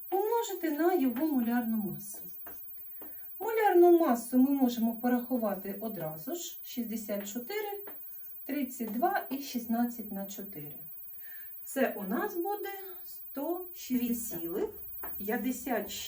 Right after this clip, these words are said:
грамів.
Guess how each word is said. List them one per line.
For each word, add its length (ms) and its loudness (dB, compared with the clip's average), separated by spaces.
грамів. 680 0